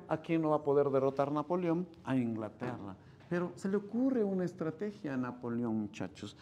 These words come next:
¿De qué depende Inglaterra? ¿De su comercio con quién? Con Europa, con Europa. ¿Qué pasa si lo bloqueamos su comercio con Europa?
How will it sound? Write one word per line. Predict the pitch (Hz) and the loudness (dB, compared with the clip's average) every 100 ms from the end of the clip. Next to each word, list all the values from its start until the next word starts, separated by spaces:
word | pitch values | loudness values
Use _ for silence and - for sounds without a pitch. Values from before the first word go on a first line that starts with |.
| - - | -16 -4
¿De | 156 | -2
qué | 156 262 | 0 -2
depende | 208 - 202 165 131 | -2 0 2 2 2
Inglaterra? | 120 113 110 - 202 196 147 90 - | 0 -2 -4 -4 -4 -2 -4 -6 -10
¿De | 117 113 | -6 -6
su | 120 | -2
comercio | 127 139 135 131 | 0 0 0 -2
con | 131 | 0
quién? | 131 160 214 - - - - - - - - - - | 2 0 0 -10 -20 -20 -20 -20 -20 -20 -20 -20 -8
Con | - 135 | 0 2
Europa, | 127 113 123 135 135 110 - | 2 0 -2 -2 -6 -12 -12
con | 123 120 | -8 -6
Europa. | 113 110 117 113 110 - - - | -4 -2 -4 -4 -10 -10 -20 -6
¿Qué | - | -4
pasa | 185 202 196 | -2 -4 -6
si | 190 | -2
lo | 175 | -2
bloqueamos | 151 151 151 170 165 151 | 0 -2 -2 -4 -4 -6
su | 147 | -8
comercio | 143 151 143 - | -4 -4 -6 -4
con | 147 | -4
Europa? | 139 143 160 156 113 | 0 0 0 -2 -6